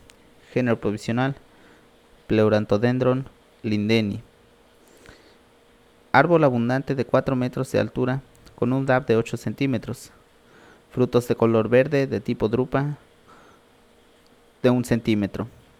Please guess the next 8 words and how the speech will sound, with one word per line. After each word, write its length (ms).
Tallo 180
y 140
hojas 260
glabras, 560
creciendo 380
en 100
un 60
cafetal. 520